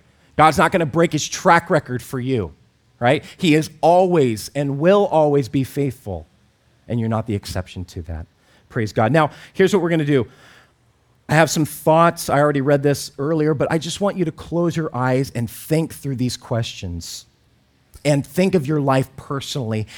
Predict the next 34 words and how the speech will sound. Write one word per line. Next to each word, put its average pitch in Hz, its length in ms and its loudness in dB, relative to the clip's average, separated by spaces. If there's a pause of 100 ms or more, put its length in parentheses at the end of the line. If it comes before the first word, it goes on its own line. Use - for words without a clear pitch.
and 139 160 2
then 139 140 2
I'm 139 180 0
gonna 127 160 -2
close 123 600 -2
in, 120 240 -4
in 120 120 -4
some 113 200 -6
confession 127 640 -4
and 107 120 -6
some 98 200 -10
prayer. 87 360 -10 (1300)
So 175 180 2
again, 175 220 4
from 170 140 -2
Eugene 160 320 0
Peterson, 143 480 -2
he 120 240 -2
asked 113 300 -6
the - 60 -12
question, 147 420 -4
"Do 131 140 -6
you 135 100 0
think 151 480 -2
the 156 80 -2
way 127 260 0
to 131 80 -4
tell 127 220 -6
the 123 120 -6
story 147 600 -4
of 113 140 -4
the 120 40 -4
Christian 139 500 -6
journey 123 440 -4